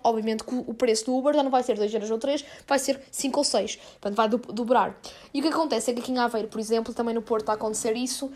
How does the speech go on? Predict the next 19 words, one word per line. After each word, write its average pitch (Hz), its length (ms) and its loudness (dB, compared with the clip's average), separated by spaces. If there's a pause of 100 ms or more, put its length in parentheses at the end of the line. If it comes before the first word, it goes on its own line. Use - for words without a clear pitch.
(240)
há 277 140 4
menos 285 300 2
ca-, - 140 2
há 262 140 4
menos 269 240 2
carros 269 360 4
a 277 120 4
circular 277 540 4
na, 269 200 0
com 285 260 4
o 277 80 6
Uber, 240 180 2
porque 220 420 -2
eu 208 140 -2
percebo, 240 300 -2
eu 220 40 -6
também 220 160 -4
se 220 120 -6
fosse, - 340 0